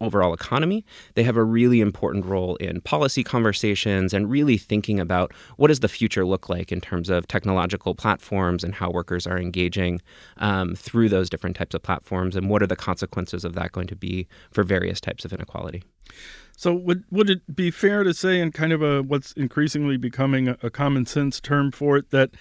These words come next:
Speaker 2: your work is focused on the gig economy,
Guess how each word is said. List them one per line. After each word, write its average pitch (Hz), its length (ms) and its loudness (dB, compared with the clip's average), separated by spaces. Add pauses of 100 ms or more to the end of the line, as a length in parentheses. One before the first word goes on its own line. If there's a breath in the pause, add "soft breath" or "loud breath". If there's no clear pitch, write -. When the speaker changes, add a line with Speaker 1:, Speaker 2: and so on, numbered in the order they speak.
(300 soft breath)
Speaker 2:
your 147 180 4
work 147 340 2
is 135 100 2
focused 151 520 0
on 139 260 4 (460 soft breath)
the 131 100 0
gig 165 300 8
economy, 202 640 2